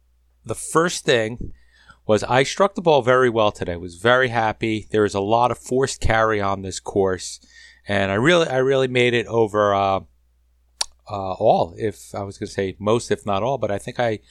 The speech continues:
I made all of the forced carries. There's some water, some valleys, some environmental areas. Uh, really, that was not a, not a problem for me today.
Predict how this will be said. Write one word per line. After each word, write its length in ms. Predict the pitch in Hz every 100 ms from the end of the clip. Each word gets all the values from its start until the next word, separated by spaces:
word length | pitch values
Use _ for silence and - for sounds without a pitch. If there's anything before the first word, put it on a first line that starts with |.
| - _
I 80 | 110
made 200 | 110 110
all 180 | 113 113
of 60 |
the 80 | 95
forced 360 | - 107 98 -
carries. 460 | 101 92 87 78
There's 140 | 104 92
some 200 | - 95
water, 400 | 107 135 131 123
some 220 | - 90
valleys, 580 | 113 113 113 117 110 -
some 300 | - 95 92 _ - _
environmental 680 | 101 104 101 98 113 113 110
areas. 680 | 110 113 110 110 110 98 107
Uh, 340 | 107 101 98 - _ _ - - _ -
really, 300 | 123 143 131
that 240 | 123 123
was 160 | 120 101
not 240 | 107 104
a, 80 | 98 _ _
not 180 | 110 110
a 40 |
problem 520 | - 104 95 98 92 82
for 160 | -
me 160 | 95 92
today. 380 | - 92 85